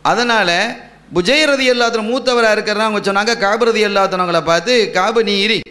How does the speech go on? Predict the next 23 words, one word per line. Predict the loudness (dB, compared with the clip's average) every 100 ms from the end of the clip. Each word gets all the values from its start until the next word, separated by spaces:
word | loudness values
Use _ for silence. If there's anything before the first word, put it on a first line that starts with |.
| -20 -20 -20 _ _ -12
நான் | -2 0 2
என்ன | 2 0
செய்றேன், | 0 0 0 -6 -8
போய், | -2 -2
போய் | -2 -4
பா-, | 0 0
பார்க்கிறேன். | 2 0 0 -4 -4 -12 -20 -20 -6
நான் | -2 0
போய் | 0
பார்த்து | 0 0 0 0
ஆள் | 0 2
எப்படி | 0 0 -2 0
என்னங்கிறத | -2 0 -2 0 0 0 0 0
தெரிஞ்சுட்டு | -2 -2 -2
நான் | 0
உங்களுக்கு | 0 0 0
செய்தியை | 0 0 0 0
சொல்றேன், | -2 0 -2 -4 -12 -20 -6
நீ | -2
இந்த | 0 2
இடத்துல | 0 2 2 2 2 0
இருந்துக்க" | 0 0 -2 -4 -8 -20 -20 _
என்று, | -4 -2